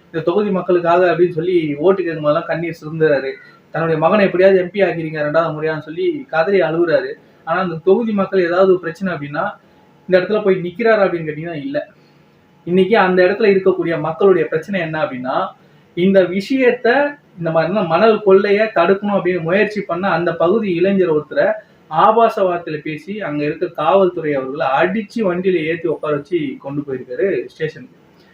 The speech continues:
அந்த பகுதி மக்கள் கேக்குறாங்க, "அவனும் எங்க வீட்டுல ஒரு பையன் மாதிரி தானே, எங்க எல்லாருக்காகவும் தானே அவன் பேசினா, படிச்சு முடிச்சுட்டு வீட்டுல இருக்கிற பையனை வந்து இந்த மாதிரி அடிச்சு இழுத்துட்டு போறீங்களே, அவனுக்கு நாளைக்கு எதிர்காலம் என்ன ஆகும்?" அப்படின்னு கேக்குறாங்க.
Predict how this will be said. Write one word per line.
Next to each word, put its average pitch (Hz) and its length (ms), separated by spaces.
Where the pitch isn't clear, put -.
அந்த 170 140
பகுதி 214 240
மக்கள் 190 260
கேக்குறாங்க, 185 640
"அவனும் 214 320
எங்க 208 260
வீட்டுல 220 120
ஒரு 185 160
பையன் 185 240
மாதிரி 156 260
தானே, 165 220
எங்க 185 320
எல்லாருக்காகவும் 214 200
தானே 196 340
அவன் 165 160
பேசினா, 170 640
படிச்சு 214 340
முடிச்சுட்டு 190 380
வீட்டுல 208 160
இருக்கிற 151 260
பையனை 165 280
வந்து 165 200
இந்த 147 60
மாதிரி 160 240
அடிச்சு 190 260
இழுத்துட்டு 170 300
போறீங்களே, 131 320
அவனுக்கு 147 380
நாளைக்கு 131 320
எதிர்காலம் 180 380
என்ன 151 220
ஆகும்?" 139 360
அப்படின்னு 127 180
கேக்குறாங்க. 120 300